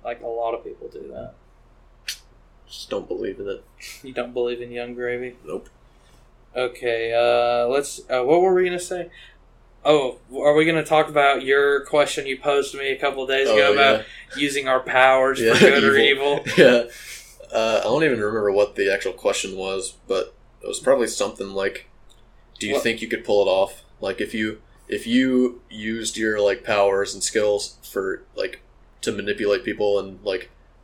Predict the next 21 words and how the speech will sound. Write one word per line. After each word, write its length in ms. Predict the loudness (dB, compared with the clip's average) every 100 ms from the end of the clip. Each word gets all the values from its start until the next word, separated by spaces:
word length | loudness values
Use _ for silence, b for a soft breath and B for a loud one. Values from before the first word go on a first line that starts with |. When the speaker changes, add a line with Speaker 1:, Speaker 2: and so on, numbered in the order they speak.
| _ -4
Speaker 2:
is, 280 | -4 -4 -6
is 180 | -4 -2
the 140 | -4
reason 400 | -2 0 0 0
that 180 | 0 -2
you 80 | -4
don't 300 | -4 -4 -2
do 160 | -2 2
that 260 | 2 2
'cause 160 | -4 -6
moral 380 | -4 0 2 2
reasons 400 | 0 -2 -6 -6
or 80 |
'cause 200 | -6 -6
you 60 | -6
think 220 | -8 -8
you 100 | -6
wouldn't 220 | -6 -4
be 80 | -4
able 160 | -4 -4
to?" 220 | -6 -8